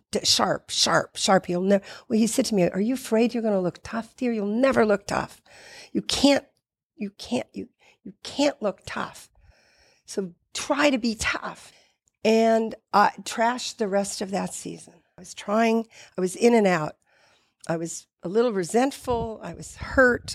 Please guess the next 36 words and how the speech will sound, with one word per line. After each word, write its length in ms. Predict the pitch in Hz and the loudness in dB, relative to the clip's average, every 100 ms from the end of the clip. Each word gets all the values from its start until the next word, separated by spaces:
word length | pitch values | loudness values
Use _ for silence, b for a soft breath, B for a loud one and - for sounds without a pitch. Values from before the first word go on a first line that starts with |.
| - | -6
I 120 | 170 | -4
was 460 | 170 170 - - - _ _ _ _ _ _ - | -2 -4 -4 -4 -8 _ _ _ _ _ _ -10
trying 540 | - 240 262 269 262 | 2 4 6 6 4
to 100 | 254 | 0
do 220 | 214 240 | 2 6
what 80 | 233 | 6
he 80 | 226 | 4
said, 420 | - 233 220 196 | 2 4 6 4
but 140 | 170 165 | 2 2
not, 300 | 175 175 - - | 4 2 0 -4
I 60 | |
hadn't. 340 | 202 247 240 - _ b b b b b b b b b _ | 2 2 2 -4 _ b b b b b b b b b _
And, 280 | 196 196 196 _ _ _ _ | 2 2 0 _ _ _ _
but 280 | 175 170 - | 0 0 -2
over 280 | 196 196 233 | 0 2 2
time, 540 | - - 277 226 180 - | 0 -2 2 2 2 0
I, 240 | 180 180 - _ _ _ _ _ _ _ - | -2 -2 -4 _ _ _ _ _ _ _ -6
I 80 | 165 | -6
found, 760 | - 175 165 180 190 190 - - _ _ _ | 0 2 4 4 2 -2 -10 -16 _ _ _
you 100 | 160 | 0
know, 100 | 165 | 0
by 160 | 165 175 | 2 0
the 100 | 170 | 4
next 420 | 180 196 - - | 2 2 -2 -4
year, 520 | 202 208 190 175 175 b b b b b b - | 2 4 6 4 2 b b b b b b 0
I 160 | 170 | 2
found 400 | 175 - 180 180 | 4 6 6 6
a 80 | 180 | 4
way 240 | 170 175 170 | 6 4 6
to, 160 | 160 - _ _ _ _ _ _ _ _ _ _ _ - - | 2 0 _ _ _ _ _ _ _ _ _ _ _ -20 -8
I 100 | 202 | -4
don't 140 | 240 | 0
know, 160 | 262 170 | 2 2
sing 400 | - - 196 196 | 2 4 4 4
my 240 | 180 175 | 2 0
dewdrop, 600 | 170 180 170 175 - - | 0 0 -2 -4 -10 -14